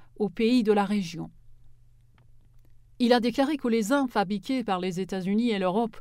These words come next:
sont désormais utilisées contre des civils à Gaza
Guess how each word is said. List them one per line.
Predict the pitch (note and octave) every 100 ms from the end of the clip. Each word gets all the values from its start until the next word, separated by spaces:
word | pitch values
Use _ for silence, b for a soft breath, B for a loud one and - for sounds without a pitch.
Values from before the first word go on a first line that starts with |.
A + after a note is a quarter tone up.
| B B B
sont | - C4+ A#3+
désormais | F#3+ A3 G3+ G#3 B3+ A#3+
utilisées | G3 - G#3+ G3 G#3+ B3+
contre | A3+ G#3+ G3+ -
des | G3+
civils | F#3+ - A#3+ G#3 A#3+ G3+ -
à | G3
Gaza | E3+ A3+ F#3 G#3 E3+